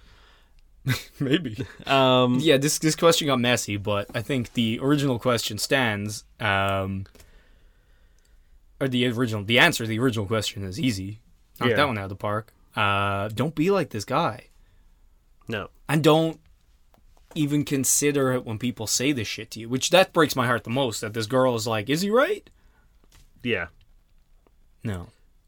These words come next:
Speaker 2: That's what we have this podcast. It's hopefully so that it is instinctually, like, ingrained in people
Speaker 1: Yeah.
Speaker 2: when they can realize that what people are telling them is fucking stupidity.
Speaker 1: Yeah.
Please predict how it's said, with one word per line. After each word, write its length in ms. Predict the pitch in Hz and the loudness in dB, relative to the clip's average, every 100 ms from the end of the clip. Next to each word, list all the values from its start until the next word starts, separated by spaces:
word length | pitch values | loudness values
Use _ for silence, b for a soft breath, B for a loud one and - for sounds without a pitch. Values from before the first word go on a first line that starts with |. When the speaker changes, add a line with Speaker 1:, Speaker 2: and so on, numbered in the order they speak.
| _ | _
Speaker 2:
That's 180 | 123 127 | -8 -2
what 140 | 131 | 0
we 100 | 123 | 0
have 140 | 113 113 | -2 -4
this 140 | 101 | -6
podcast. 520 | 110 107 - 95 90 | -6 -6 -6 -10 -10
It's 80 | - | -8
hopefully 360 | 131 120 127 113 | -6 -4 -6 -4
so 160 | 113 | -4
that 180 | 107 101 | -6 -6
it 40 | |
is 140 | 107 98 | -6 -6
instinctually, 800 | 98 - 135 131 - 104 90 - b b b b b _ _ | -8 -6 -4 -4 -6 -10 -10 -14 b b b b b _ _
like, 220 | 101 104 107 | -10 -8 -8
ingrained 560 | 107 113 120 139 143 | -8 -6 -2 0 0
in 120 | 113 | -2
people 440 | 90 107 107 98 92 | -8 -6 -4 -4 -8
Speaker 1:
Yeah. 60 | B B | B B
Speaker 2:
when 140 | 127 | 0
they 120 | 127 113 | 2 0
can 160 | 117 | -2
realize 500 | 113 135 131 117 101 | 2 2 4 2 -2
that 180 | 110 104 b b b _ | -6 -10 b b b _
what 160 | 120 117 | -2 2
people 220 | 135 127 | 0 2
are 80 | 113 | 0
telling 340 | 123 113 110 | -2 -2 -4
them 100 | 104 | -6
is 140 | 113 - | -6 -6
fucking 380 | - 104 131 110 | -2 0 0 0
stupidity. 760 | - - 135 - 113 95 92 | -4 0 0 2 0 -2 -2
Speaker 1:
Yeah. 160 | 110 | -2